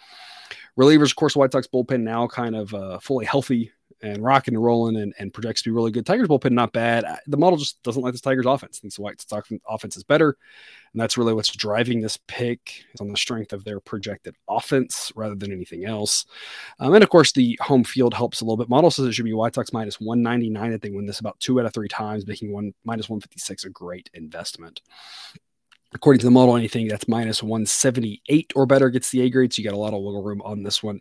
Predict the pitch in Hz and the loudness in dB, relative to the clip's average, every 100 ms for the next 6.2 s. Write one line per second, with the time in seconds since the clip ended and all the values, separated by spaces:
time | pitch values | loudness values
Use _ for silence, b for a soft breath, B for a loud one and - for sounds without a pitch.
0 | - - 101 - - 107 101 - - 101 | -12 -12 -10 -12 -10 -8 -6 -6 -8 -10
1 | 98 - 95 90 85 B B B B B | -10 -10 -10 -8 -8 B B B B B
2 | B - 113 104 92 - B B B B | B -2 0 0 -4 -8 B B B B
3 | B - 180 180 156 143 156 - 156 151 | B 8 10 10 10 6 4 2 4 4
4 | 151 131 143 160 147 139 127 - 135 - | 4 4 6 4 4 2 0 0 -2 -4
5 | - 147 135 123 - - - 139 135 139 | 0 4 4 2 0 4 4 4 6 6
6 | 135 131 | 6 4